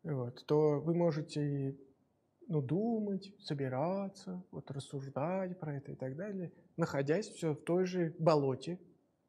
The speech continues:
И как этот вот "Я водяной", я в-, сейчас не смотрят таких мультиков, нет? <laughs> Вот. Так что главное внутренне просто понять для себя. Как только вы,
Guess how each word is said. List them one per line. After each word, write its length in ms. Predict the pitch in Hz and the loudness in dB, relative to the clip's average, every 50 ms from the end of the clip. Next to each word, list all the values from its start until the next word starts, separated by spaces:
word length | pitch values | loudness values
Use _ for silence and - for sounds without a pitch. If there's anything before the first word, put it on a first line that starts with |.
| _ _ _ _ | _ _ _ _
И 220 | - 202 214 214 202 | -2 0 0 0 -2
как 280 | 208 - 170 165 - | 0 -2 -2 0 2
этот 280 | 151 147 147 151 - - | 0 0 0 -2 -2 -2
вот 220 | 135 131 - - - _ _ _ - - - _ _ _ - | -4 -4 -4 -6 -20 _ _ _ -20 -20 -20 _ _ _ -6
"Я 160 | - 139 135 | -2 -2 -2
водяной", 500 | 131 143 135 131 139 135 135 139 160 165 | 0 -2 -2 -2 -2 -2 0 0 0 0
я 100 | 151 135 | -2 -4
в-, 140 | 131 139 - - - _ | -6 -8 -10 -14 -20 _
сейчас 240 | - - 170 165 165 | -4 0 0 2 2
не 80 | 170 156 | 0 -2
смотрят 340 | - 202 233 240 180 160 | 0 0 -2 -2 -2 -6
таких 240 | - 151 - 135 - - | -10 -10 -10 -10 -8 -6
мультиков, 320 | 123 123 - - - - | -6 -6 -8 -12 -18 -14
нет? 180 | - 165 156 - - - - - - - | -10 -10 -10 -10 -10 -16 -16 -8 2 4
<laughs> 1400 | 359 - - - 370 - - - 311 311 - - 240 - - - 277 294 285 277 262 247 233 214 196 165 - - | 4 4 8 6 6 6 6 4 4 4 4 2 0 0 4 4 6 6 8 8 8 6 4 2 0 0 0 4
Вот. 340 | 170 156 123 - - - - - - - - | 6 6 6 6 2 -8 -14 -16 -8 2 6
Так 160 | 175 185 185 | 6 6 6
что 340 | - - 202 175 156 - - - | 6 4 4 4 4 4 2 0
главное 540 | - - 320 285 254 240 233 233 226 226 - - - - | 0 2 2 4 4 6 6 6 4 2 -2 -8 -12 -8
внутренне 640 | 208 180 151 160 202 254 320 - 294 277 254 233 214 180 | -6 -2 2 4 4 4 4 2 0 0 2 2 2 2
просто 320 | 180 185 208 - - - | 2 2 2 0 -2 -10
понять 440 | - - 156 175 196 190 165 143 127 | -4 0 2 2 4 4 2 2 0
для 100 | 120 113 | -4 -8
себя. 340 | - - 123 - - - - _ _ _ | -8 -10 -12 -14 -14 -18 -20 _ _ _
Как 200 | - 170 175 - | -2 -2 0 4
только 220 | 190 175 175 156 | 2 2 4 4
вы, 220 | 156 151 147 139 | 4 4 4 2